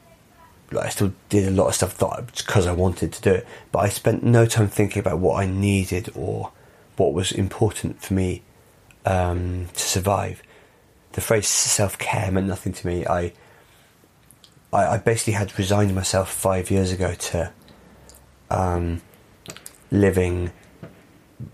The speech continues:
uh, just carrying on, surviving, making the best of the arrangements that I had in place. I'd, I'd lost interest in the fact that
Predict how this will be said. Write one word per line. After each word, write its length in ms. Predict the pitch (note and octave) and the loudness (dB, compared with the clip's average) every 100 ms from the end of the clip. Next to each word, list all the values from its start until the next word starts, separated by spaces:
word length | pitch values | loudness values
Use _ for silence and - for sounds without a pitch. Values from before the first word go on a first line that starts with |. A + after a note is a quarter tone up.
| - | -4
uh, 540 | C#2+ G2+ - A#2+ A2+ | -2 -2 0 2 4
just 240 | A2 C3 | 2 0
carrying 400 | - B2+ G#2+ G2 | 0 2 4 4
on, 340 | F#2+ F#2+ F#2+ F#2+ | 4 4 2 0
surviving, 720 | - G2 G2 F#2+ F2+ F2+ F2 - - - - - - - | 2 2 2 0 -2 -4 -6 -12 -20 -20 -20 -20 -20 -6
making 440 | G2 G#2 G2+ - G2 | 2 4 4 2 2
the 120 | F#2 - - - _ _ | 2 -4 -20 -20 _ _
best 460 | G#2 - - - - _ _ - | -2 -2 -4 -6 -14 _ _ -4
of 140 | G2 | -2
the 100 | F#2+ | 0
arrangements 540 | G2 G2 F#2 F#2 C#2+ - | 2 2 0 0 -2 0
that 100 | B1 | 0
I 80 | C2+ | 0
had 240 | - F2+ | -2 -2
in 100 | F#2 | -4
place. 540 | F#2 F#2+ F2 E2 - - - - _ _ - - _ _ _ _ _ _ | -2 0 0 -2 -8 -10 -20 -20 _ _ -20 -20 _ _ _ _ _ _
I'd, 160 | A#2+ - | 0 4
I'd 440 | A2+ G2 F#2 A#2+ | 2 0 -4 2
lost 440 | B2 B2 - - - _ | 2 2 -2 -8 -10 _
interest 520 | B2+ A2+ - G2+ - - | 2 4 4 0 -2 0
in 180 | G2+ | 0
the 80 | F#2+ | 2
fact 480 | F2+ E2+ - - - - - - - | 0 -2 -4 -10 -16 -16 -20 -20 -12
that 400 | G#2 F#2 - | -2 0 0